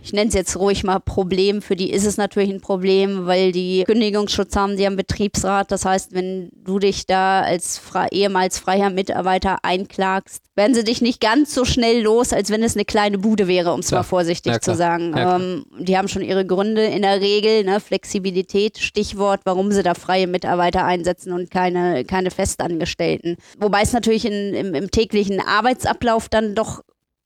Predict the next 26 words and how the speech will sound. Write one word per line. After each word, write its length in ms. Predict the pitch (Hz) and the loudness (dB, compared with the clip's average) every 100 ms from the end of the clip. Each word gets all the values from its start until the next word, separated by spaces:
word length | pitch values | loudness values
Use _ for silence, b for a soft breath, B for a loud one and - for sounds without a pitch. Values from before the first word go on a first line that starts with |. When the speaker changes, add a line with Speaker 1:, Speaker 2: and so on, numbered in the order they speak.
| - | -2
Speaker 1:
wieder 420 | 269 262 285 240 | 2 4 4 4
anders 320 | 220 240 247 185 | 2 2 2 2
aussieht 520 | 165 220 247 233 214 | 2 2 2 0 0
und 100 | 196 | -4
in 100 | 180 | -2
der 120 | 208 | 0
Regel 220 | 202 220 | 0 0
die 80 | 214 | -2
freien 320 | - 196 202 | -2 -4 -2
Mitarbeiter 720 | 202 - 190 208 202 208 208 208 | -2 -2 0 0 0 2 0 0
tatsächlich 540 | 202 208 202 202 - | -2 -2 -2 -4 -6
wie, 280 | 208 208 196 | -6 -6 -4
wie 120 | 202 | -2
Arbeitnehmer 800 | 190 202 - 220 226 196 196 185 | 0 0 0 0 2 2 2 0
nicht 160 | 190 | 0
nur 120 | 202 180 | 0 0
behandelt 440 | 170 196 214 - | 0 2 0 0
werden, 320 | 208 202 202 | 0 0 0
sondern 300 | 196 196 196 | -2 0 0
auch, 500 | 175 185 - - 185 | 0 -2 -6 -4 0
äh, 80 | 185 | 0
ins 180 | 196 - | -2 -4
Gefüge 760 | 202 - 269 262 214 208 196 202 | -6 0 2 4 4 4 2 0
eingefügt 680 | - 302 277 - 202 - - | 2 4 4 2 -4 -4 -2
werden 320 | 180 165 170 | 0 0 0
sozusagen. 640 | 165 165 180 175 170 165 | -2 -2 0 2 2 -2